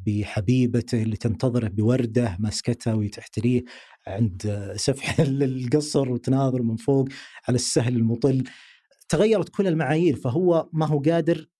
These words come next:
ينفصل عن التغير، فيجوب الفيافي مع خادم السانشو ويحارب طواحين الهواء ويبحث عن معارك أسطورية يخوضها.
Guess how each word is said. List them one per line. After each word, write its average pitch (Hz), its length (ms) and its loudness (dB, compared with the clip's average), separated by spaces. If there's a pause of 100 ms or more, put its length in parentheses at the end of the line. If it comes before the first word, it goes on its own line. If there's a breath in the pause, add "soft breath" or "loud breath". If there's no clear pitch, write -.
ينفصل 147 540 0
عن 120 120 -2
التغير، 123 520 0
فيجوب 127 800 -2
الفيافي 127 580 -2
مع 110 100 -2
خادم 113 360 -4
السانشو 117 680 -2 (520 loud breath)
ويحارب 120 360 -2
طواحين 110 560 -2
الهواء 107 480 -2
ويبحث 110 480 -4
عن 104 100 -4
معارك 110 540 0
أسطورية 110 480 -2
يخوضها. 95 420 -6